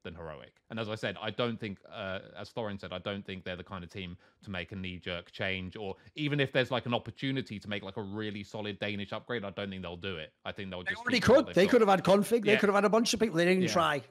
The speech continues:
Speaker 1: They,
Speaker 2: you
Speaker 1: they
Speaker 2: know?
Speaker 1: won't. So I, I think they could be, they could find themselves being the bridesmaid a lot this year, but I, I, I think they, I think this is a perfect tournament at the perfect time for them.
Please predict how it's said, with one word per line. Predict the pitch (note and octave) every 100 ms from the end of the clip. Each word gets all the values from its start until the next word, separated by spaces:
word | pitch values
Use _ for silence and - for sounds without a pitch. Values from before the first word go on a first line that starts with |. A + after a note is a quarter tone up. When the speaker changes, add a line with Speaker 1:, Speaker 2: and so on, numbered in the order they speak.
| C#3+ -
Speaker 1:
They, | A#2
Speaker 2:
you | C3+
Speaker 1:
they | A#2
Speaker 2:
know? |
Speaker 1:
won't. | A2 G#2+ G2
So | - A#2+ A2 A2 -
I, | A#2 B2
I |
think | A#2+ D#3+ C3 - _ _
they | C#3 C3+
could | - C3+
be, | - C3+
they | D#3+ E3
could | F3+
find | - F#3 F3+
themselves | D#3+ E3+ D3+ -
being | D3 C#3 C3
the | A#2
bridesmaid | B2 A#2+ B2 A#2+ B2 A#2+
a |
lot | A2+ A#2 A#2+
this | A#2 -
year, | C3+ C#3
but | A#2+ A2
I, | G#2 G#2 A2
I, | G#2+ G2
I | A2
think | A#2+ G2+
they, | F#2+ F#2 - -
I | B2+
think | D3 F#3 A2+
this | F3 E3 D#3+
is | C3
a | C#3
perfect | - E3 D3 C3
tournament | A#2+ A2+ G2+ F2
at |
the | D#2+
perfect | F2 F2+ E2+ E2
time | D#2 D2
for | D2+
them. | D2+ F#2+